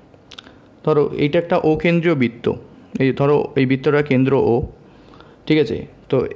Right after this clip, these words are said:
এখান থেকে ধরো এই ব্যাসার্ধটা তোমার আর ব্যাসার্ধ, ঠিক আছে, তো অকেন্দ্রীয় বৃত্তে আর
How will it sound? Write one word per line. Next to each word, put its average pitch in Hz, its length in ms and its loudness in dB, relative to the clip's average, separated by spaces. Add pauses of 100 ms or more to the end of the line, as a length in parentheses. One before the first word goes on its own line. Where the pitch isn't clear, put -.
এখান 147 260 0
থেকে 165 160 0
ধরো 165 140 2
এই 160 120 2
ব্যাসার্ধটা 147 640 0 (500)
তোমার 139 260 0 (400)
আর 131 200 0
ব্যাসার্ধ, 123 400 0 (260)
ঠিক 139 120 2
আছে, 123 160 -2 (840)
তো - 80 0 (480)
অকেন্দ্রীয় 180 380 0
বৃত্তে 160 260 -2
আর 143 180 2